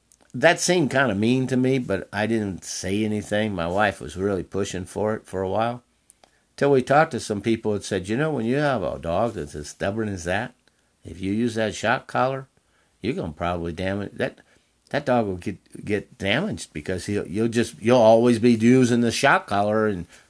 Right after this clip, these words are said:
pretty soon it'll take a toll on him. So we s-, now have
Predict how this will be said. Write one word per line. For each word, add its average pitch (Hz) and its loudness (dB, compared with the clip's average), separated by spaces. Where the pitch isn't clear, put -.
pretty 110 0
soon 139 0
it'll 90 -4
take 92 -2
a 80 -8
toll 120 0
on 65 -10
him. - -18
So 107 2
we 120 6
s-, - -4
now 120 2
have 110 2